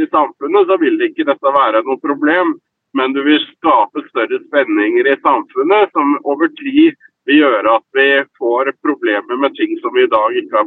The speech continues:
problemer med. Og det mener jeg at, eh, som et ambisiøst og rikt land, så bør vi faktisk tørre å gå for det som er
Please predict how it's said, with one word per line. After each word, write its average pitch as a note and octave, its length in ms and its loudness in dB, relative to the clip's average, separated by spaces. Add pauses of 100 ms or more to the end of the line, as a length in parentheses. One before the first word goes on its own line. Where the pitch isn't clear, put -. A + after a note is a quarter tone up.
problemer A#2 480 0
med. C3 140 2
Og C3+ 120 2
det C3 280 0 (320)
mener C#3 320 0
jeg B2+ 180 0
at, - 160 -20
eh, C3+ 140 0
som C3 220 -2
et C3+ 260 -2
ambisiøst B2 800 -2
og C3 200 2
rikt B2 300 -4
land, C#3+ 380 0
så C#3+ 160 -2
bør A2 260 -2
vi A#2 320 -2 (320)
faktisk C#3 380 -4
tørre B2+ 260 0
å A#2+ 80 -6
gå A2+ 280 2
for C#3 100 -2
det A2+ 240 0
som A#2+ 180 -2
er A#2+ 240 -2